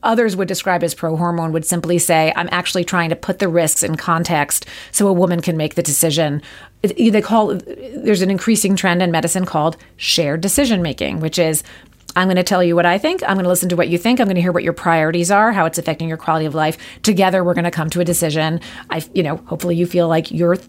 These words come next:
you've been respected. I feel like I, my, you know, insights have been respected." But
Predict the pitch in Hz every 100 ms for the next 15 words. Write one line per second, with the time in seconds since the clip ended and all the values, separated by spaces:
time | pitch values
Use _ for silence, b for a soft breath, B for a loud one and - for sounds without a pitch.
0 | - 180 196 170 196 190 196 190 190 190
1 | - 156 175 156 151 - - 156 170 165
2 | 160 - 180 156 165 156 139 - - 87
3 | - - - - - B B B - 175